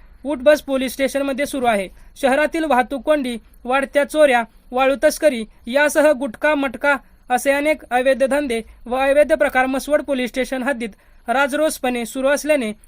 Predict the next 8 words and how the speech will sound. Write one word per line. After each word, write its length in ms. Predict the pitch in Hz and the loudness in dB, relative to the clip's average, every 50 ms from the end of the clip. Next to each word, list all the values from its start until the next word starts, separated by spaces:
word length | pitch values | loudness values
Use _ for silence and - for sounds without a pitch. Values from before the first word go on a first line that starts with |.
| - - | -16 -6
या 120 | 233 247 262 | -2 -2 -2
ठिकाणी 380 | - 302 - 302 302 302 320 | -2 -2 -2 -2 -2 -2 -2
कायदा 360 | - - 269 254 247 220 254 | 0 2 2 2 2 2 -2
सुव्यवस्था 640 | 247 - 269 254 277 277 294 294 277 - 240 226 220 220 - _ _ - | -4 -4 -6 -2 0 2 2 2 0 0 -4 -4 -4 -6 -12 _ _ -20
सुरू 220 | - - 277 277 294 | -14 -8 -2 2 4
आहे. 400 | 285 240 226 196 - - - - - - - - - - _ - - - _ _ - - - - - - - - - - - - - - - - - _ _ - - - - - - - 247 | 4 4 2 0 -8 -12 -20 -20 -20 -20 -20 -20 -20 -20 _ -20 -20 -20 _ _ -20 -20 -20 -20 -20 -20 -20 -20 -20 -20 -20 -20 -20 -20 -20 -20 -20 _ _ -20 -20 -20 -20 -20 -20 -18 -10
या 160 | 226 247 277 294 | -2 0 0 2
ठिकाणी 460 | 294 330 330 330 311 277 233 233 | 2 0 2 2 2 2 0 -4